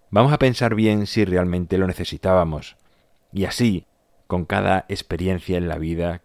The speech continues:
que tengas. Aprender a mirar con otro enfoque. Aprender a mirar desde el futuro,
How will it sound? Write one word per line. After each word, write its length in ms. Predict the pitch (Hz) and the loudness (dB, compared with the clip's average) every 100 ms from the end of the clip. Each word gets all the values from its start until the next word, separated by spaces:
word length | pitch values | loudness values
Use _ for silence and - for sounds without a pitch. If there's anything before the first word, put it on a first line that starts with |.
| _ | _
que 100 | 76 | -14
tengas. 640 | - 85 80 - - - _ _ _ _ _ _ _ _ - | -8 -6 -6 -10 -14 -20 _ _ _ _ _ _ _ _ -14
Aprender 680 | - 92 98 120 147 147 _ _ | -4 0 2 4 2 0 _ _
a 480 | 104 98 95 95 - _ _ - | -2 0 0 0 -6 _ _ -4
mirar 360 | 98 101 120 | 0 2 2
con 140 | 113 101 | 2 0
otro 180 | 98 92 | 0 -2
enfoque. 600 | 87 92 90 80 71 73 _ _ _ _ - | -2 -6 -6 -8 -12 -18 _ _ _ _ -10
Aprender 400 | - 90 92 117 | -4 0 0 0
a 60 | |
mirar 440 | 131 113 117 117 - _ _ _ _ | 0 2 2 0 -8 _ _ _ _
desde 640 | 101 101 - 98 92 90 - | -4 -4 0 0 2 -2 -4
el 140 | 92 90 | -10 -10
futuro, 760 | - 82 120 117 82 71 | -8 -2 2 4 2 -6